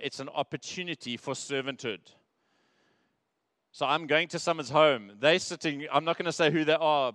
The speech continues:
but they are so glad they invited me and my family yesterday <laughs> 'cause they already say, "Yes, amen." But I can guarantee you already that there's been preparation that's gone ahead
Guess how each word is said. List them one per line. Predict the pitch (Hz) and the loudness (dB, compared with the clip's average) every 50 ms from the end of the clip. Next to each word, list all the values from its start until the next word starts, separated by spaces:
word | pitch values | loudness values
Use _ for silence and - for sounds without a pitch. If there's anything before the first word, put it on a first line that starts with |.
| _ - | _ 0
but | 147 139 - _ _ _ _ _ _ _ _ _ _ | 0 0 0 _ _ _ _ _ _ _ _ _ _
they | 117 139 160 | 4 4 6
are | 165 160 | 6 4
so | 147 - - 175 165 160 | 2 0 2 2 2 2
glad | 135 151 156 156 147 | 4 6 6 6 6
they | 151 147 | 4 2
invited | 139 131 117 139 151 156 - - 143 131 | 2 4 2 4 4 4 2 0 -10 -6
me | 131 143 | -2 -2
and | 147 143 | 0 2
my | 139 135 | 2 0
family | 131 - 156 151 139 147 120 | 2 4 4 2 4 2 0
yesterday | 120 131 131 123 - - 151 123 131 120 - - - - - 135 - - | 0 0 0 -2 -2 -8 -6 -4 -4 -6 -4 -6 -8 -10 -12 -12 -12 -12
<laughs> | 104 104 190 - - - | -10 -10 -8 -10 -6 2
'cause | 185 165 139 | 2 2 4
they | 151 165 160 | 6 6 8
already | 180 165 151 156 160 170 160 170 170 165 143 135 | 8 8 8 6 6 4 4 2 0 0 -2 -4
say, | 135 - 165 147 139 | -4 -2 0 2 2
"Yes, | 139 143 160 208 220 190 185 - - - - - - - - | 2 4 6 6 8 8 6 2 -2 -10 -12 -14 -14 -4 2
amen." | 160 196 190 190 214 240 233 202 156 117 98 85 _ - _ _ - - - - - - - - - _ _ _ _ _ _ _ - | 2 2 4 6 6 6 6 4 2 -2 -10 -16 _ -20 _ _ -20 -20 -20 -20 -20 -20 -20 -20 -20 _ _ _ _ _ _ _ 0
But | 147 151 151 | 0 0 4
I | 151 175 190 | 4 2 2
can | - - 202 170 | 2 -2 -8 -6
guarantee | 143 - 160 165 175 190 190 - - 190 190 | 0 4 4 4 4 2 -2 -8 -10 -8 -4
you | 175 165 | 0 0
already | 143 131 131 139 156 165 147 131 127 | 0 0 2 2 2 2 2 -2 -4
that | 110 123 127 - - | -2 -2 -2 -2 0
there's | 143 135 120 110 | -2 -2 -2 -4
been | 104 - 139 143 147 151 139 | -10 -6 -4 -4 -2 -4 -6
preparation | - - - 180 156 - - 156 131 127 131 147 170 185 - - - 120 107 104 104 110 | -10 -2 2 2 2 2 2 -2 0 2 4 4 4 2 0 -4 -6 -6 -6 -6 -8 -4
that's | 120 123 120 - | -2 -2 -2 -2
gone | - - 131 131 131 131 | -6 -6 -4 -4 -4 -4
ahead | 120 107 - 156 160 135 95 90 98 120 - | -6 -4 -2 0 0 0 0 -4 -8 -14 -20